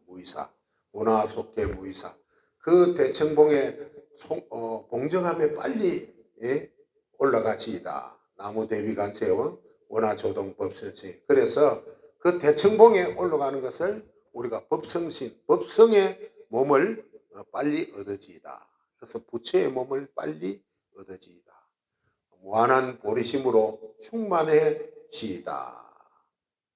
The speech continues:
자, 이런 뜻입니다, 여러분. 어, 우리가 살아가면서, 어, 어려운 일들이 굉장히 많습니다. 자, 이 사람한테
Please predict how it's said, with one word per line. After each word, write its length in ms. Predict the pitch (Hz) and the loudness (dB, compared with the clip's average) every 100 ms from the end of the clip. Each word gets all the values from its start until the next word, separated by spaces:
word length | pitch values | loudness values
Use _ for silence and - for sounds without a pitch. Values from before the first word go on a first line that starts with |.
| _ _ _ _ _ _ _ _ _ _ _ _ _ _ _ _ _ _ _ _ _ _ _ _ _ - | _ _ _ _ _ _ _ _ _ _ _ _ _ _ _ _ _ _ _ _ _ _ _ _ _ -10
자, 240 | 80 - | -10 -10
이런 320 | - 139 123 - | -2 4 4 2
뜻입니다, 500 | 95 - - _ - _ _ _ | -8 -12 -16 _ -20 _ _ _
여러분. 280 | 104 90 - _ _ _ _ _ _ _ _ _ _ - | -14 -14 -16 _ _ _ _ _ _ _ _ _ _ -20
어, 480 | 101 95 95 95 - | -16 -14 -12 -12 -8
우리가 260 | 127 139 | -2 0
살아가면서, 1040 | 120 - 165 135 127 123 117 131 123 101 _ _ _ _ _ _ _ _ | 0 2 2 2 -2 -4 -2 0 0 -4 _ _ _ _ _ _ _ _
어, 720 | 104 95 92 87 87 82 - _ _ _ _ _ _ _ _ - | -20 -16 -16 -16 -20 -20 -20 _ _ _ _ _ _ _ _ 0
어려운 500 | 190 175 151 135 127 | 4 6 4 2 -2
일들이 500 | 117 117 127 120 113 | -8 -8 -4 -4 -4
굉장히 460 | - 110 113 160 196 | -10 -12 -6 -4 -6
많습니다. 520 | 120 - 95 90 _ _ _ _ _ _ _ _ _ _ | -8 -14 -20 _ _ _ _ _ _ _ _ _ _ _
자, 140 | 123 | -4
이 140 | 113 147 | -2 0
사람한테 840 | 156 143 139 127 117 120 117 110 | 4 4 4 0 -2 -2 -2 -4